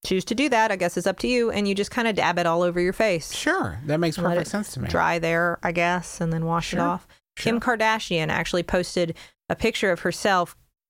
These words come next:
Speaker 1: getting a vampire facial. I found pretty upsetting, a picture of her with just blood all over
Speaker 2: Yeah.
Speaker 1: her face. I, I stumbled across it in my research, and it was,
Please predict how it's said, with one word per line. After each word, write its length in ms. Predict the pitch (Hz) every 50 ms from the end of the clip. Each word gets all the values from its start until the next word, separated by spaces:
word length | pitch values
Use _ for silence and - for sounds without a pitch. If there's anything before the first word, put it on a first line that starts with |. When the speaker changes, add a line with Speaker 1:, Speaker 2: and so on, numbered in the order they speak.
| _ _ -
Speaker 1:
getting 320 | 175 190 185 185 185 180 175
a 100 | 170 165
vampire 540 | 165 175 175 175 165 - 180 165 156 160
facial. 500 | - - 175 175 170 - - 185 160 156 - - - _ _ _ _ _
I 160 | - 208 294 370
found 240 | - 415 320 285
pretty 220 | - 269 269 262 262
upsetting, 640 | 247 - - 311 302 285 220 175 160 165 165 190 -
a 60 | 190
picture 320 | - - 196 185 - 196 180
of 80 | 175
her 140 | - 208 190
with 120 | 180 180 175
just 180 | 196 185 -
blood 260 | - 175 175 214 240 208
all 220 | 175 160 160 160
over 200 | 160 156 160 160
Speaker 2:
Yeah. 160 | 160 185 185 131
Speaker 1:
her 100 | - 160
face. 260 | 170 170 165 - -
I, 220 | 185 190 - 196
I 40 | 202
stumbled 460 | - - - 254 247 254 247 233 208
across 400 | 202 - - - 247 240 - -
it 160 | 208 190 170
in 80 | 185 185
my 100 | 185 175
research, 540 | 170 175 202 220 - - 190 170 165 - -
and 100 | 175 165 165
it 40 |
was, 160 | 165 165 160